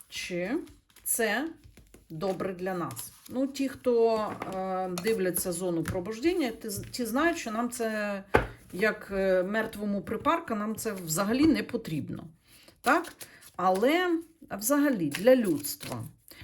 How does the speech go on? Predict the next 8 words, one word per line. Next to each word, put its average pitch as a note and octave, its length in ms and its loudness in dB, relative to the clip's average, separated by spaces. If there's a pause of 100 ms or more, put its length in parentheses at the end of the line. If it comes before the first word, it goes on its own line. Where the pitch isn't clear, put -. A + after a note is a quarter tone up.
(140)
Для F3+ 240 0
сімейки D4+ 440 2
ми A3 140 2
зрозуміли, A3 640 0
контр-, A3+ 500 -4
концентрація A#3 840 2
на D#3+ 120 0
одному, F4 680 0